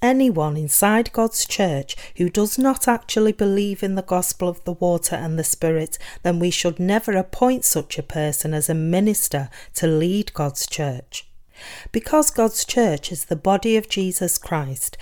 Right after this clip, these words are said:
its leaders must invariably be sinless in their hearts. Only when all the servants of God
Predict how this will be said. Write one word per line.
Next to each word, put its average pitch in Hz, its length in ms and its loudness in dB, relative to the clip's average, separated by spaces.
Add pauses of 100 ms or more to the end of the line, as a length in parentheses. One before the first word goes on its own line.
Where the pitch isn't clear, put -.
(220)
its - 260 2
leaders 247 500 4
must 202 300 -4
invariably 202 920 4
be 180 140 -2
sinless 202 680 2
in 165 160 2
their 165 220 2
hearts. 139 640 -4 (580)
Only 269 320 6
when 240 180 4
all 233 200 6
the 233 120 2
servants 208 640 0
of 190 160 -6
God 190 300 4